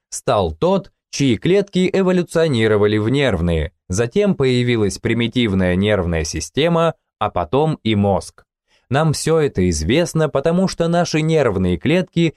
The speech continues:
находятся на вершине эволюции мозга. Человеческий мозг наделил нас сознанием, способностью осознавать, творчеством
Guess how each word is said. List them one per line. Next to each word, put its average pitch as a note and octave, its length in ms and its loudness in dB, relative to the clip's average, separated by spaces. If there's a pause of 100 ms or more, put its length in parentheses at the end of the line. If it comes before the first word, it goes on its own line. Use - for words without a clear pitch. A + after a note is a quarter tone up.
(180)
находятся F3+ 640 0
на F#3+ 140 4
вершине B2+ 680 0
эволюции A2 680 0
мозга. F2+ 640 0 (400)
Человеческий A2 800 0
мозг C#3 420 -2 (220)
наделил E3 480 2
нас D#3+ 340 -2
сознанием, G2 920 0 (140)
способностью D#3 960 -2
осознавать, G2 840 -2 (240)
творчеством D3 920 -2